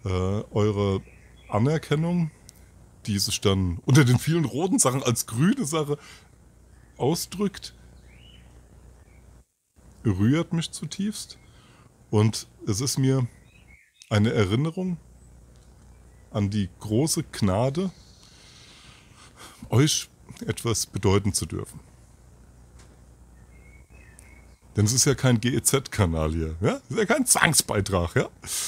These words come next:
Und wenn jemand etwas spendet, und mir liegt jetzt fern, dieses Thema Spenden in, bitte ja in den Fokus zu bringen oder drüber zu reden, um jemanden aufzufordern, hier muss niemand spenden,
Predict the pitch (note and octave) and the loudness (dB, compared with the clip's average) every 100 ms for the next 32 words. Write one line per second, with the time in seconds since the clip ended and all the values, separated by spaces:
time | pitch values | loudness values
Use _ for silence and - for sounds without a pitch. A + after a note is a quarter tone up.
0 | - - - - - - G2 A#2+ C3+ C3+ | -8 -12 -18 -20 -18 -4 0 2 2 2
1 | C3 B2+ - - - - - - - - | 0 -2 -10 -20 -20 -20 -20 -20 -20 -20
2 | - - - - - A#2 - G2+ - - | -20 -20 -20 -20 -6 -6 0 0 0 -6
3 | - - - - - - G#2 D3+ F#3+ - | -14 -20 -20 -12 -8 2 2 4 0 0
4 | C#3+ - C#3+ C#3+ E3+ - D#3 - - B2 | 0 2 2 2 -4 -4 -4 -4 -2 -2
5 | D3 D#3 C#3+ - C3+ C3 A#2+ - A2+ A#2+ | -2 -2 -4 -4 -4 -4 -6 -4 -2 0
6 | A#2 A#2 G2 F#2 A2+ A#2 F#2+ F#2+ G2 F#2 | -2 -2 -4 -4 0 2 2 0 -2 -4
7 | F2 A#2+ D3+ D3 C#3 - A#2+ A#2+ A#2 F#2+ | 0 2 2 0 -6 -8 -6 -4 -4 -4
8 | F#2 F#2+ F#2+ - F#2+ G#2 C#3 C#3 D#3 G2 | -6 -6 -6 -6 -4 -2 -2 -4 -4 -2
9 | G2+ G#2 - A#2 B2 - - A#2+ A#2+ A2+ | 0 -2 -4 -2 -2 -2 -2 -2 -2 -2
10 | G#2 G2+ A2+ - - F#2+ F2+ E2+ - F2 | -2 0 -2 -4 -2 -2 0 -4 -6 -6
11 | D#2 - D2+ | -6 -6 -10